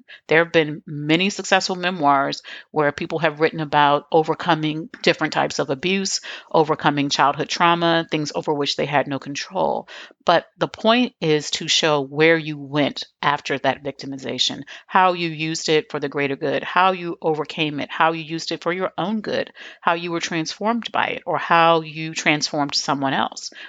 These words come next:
or someone else was transformed by your story. You've got to give us more than just, "I was a victim, these things happened to me."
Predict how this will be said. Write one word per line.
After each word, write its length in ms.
or 100
someone 300
else 200
was 120
transformed 480
by 80
your 120
story. 360
You've 180
got 280
to 80
give 180
us 140
more 320
than 260
just, 380
"I 180
was 160
a 60
victim, 540
these 220
things 260
happened 400
to 120
me." 280